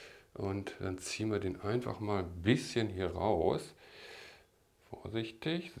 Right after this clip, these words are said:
so, das dürfte ausreichend sein. Ja, okay, so belassen wir das wieder. Warten einfach eine Zeit lang wieder ab, bis sich das, die Wurzeln ein bisschen etabliert haben. Wir ziehen jetzt nicht zu viele Wurzeln auf einmal raus, dann wird das nämlich nicht funktionieren. Man trocknet die Wurzeln nämlich ab und dann, äh, kann den kein Wasser mehr ziehen.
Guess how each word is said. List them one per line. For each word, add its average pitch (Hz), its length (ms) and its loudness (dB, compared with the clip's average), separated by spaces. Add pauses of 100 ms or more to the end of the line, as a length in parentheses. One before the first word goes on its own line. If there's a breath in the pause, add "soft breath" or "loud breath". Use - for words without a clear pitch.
(100)
so, 85 640 0 (100)
das 82 220 -10
dürfte - 260 -2
ausreichend 80 560 -2
sein. 80 140 -6
Ja, 120 140 4
okay, 117 460 6 (300 loud breath)
so 120 160 12
belassen 185 300 12
wir 101 60 10
das 78 140 6
wieder. 78 280 4 (840)
Warten 156 300 12
einfach 139 220 12
eine 123 120 10
Zeit 120 220 10
lang 107 160 6
wieder 92 140 8
ab, 117 120 4
bis 104 120 0
sich 90 120 -2
das, - 380 4
die 87 140 0
Wurzeln 107 240 8
ein - 20 4
bisschen 95 160 2
etabliert 98 460 8
haben. 107 140 10
Wir 82 80 4
ziehen 107 180 8
jetzt 90 120 8
nicht 92 160 2
zu 113 80 2
viele 101 220 6
Wurzeln 92 320 8
auf 76 160 2
einmal 98 220 6
raus, 123 280 8
dann 90 340 2 (440 loud breath)
wird 95 140 6
das 90 100 4
nämlich 92 240 4
nicht 95 160 0
funktionieren. 82 360 0
Man 82 100 2
trocknet 85 280 2
die 82 80 2
Wurzeln 82 300 4
nämlich 80 200 2
ab 82 120 -2
und 80 80 2
dann, 78 180 0
äh, 76 120 2 (100)
kann 82 180 2
den 78 80 0
kein 76 200 -2
Wasser 87 160 4
mehr 107 160 8
ziehen. 107 260 6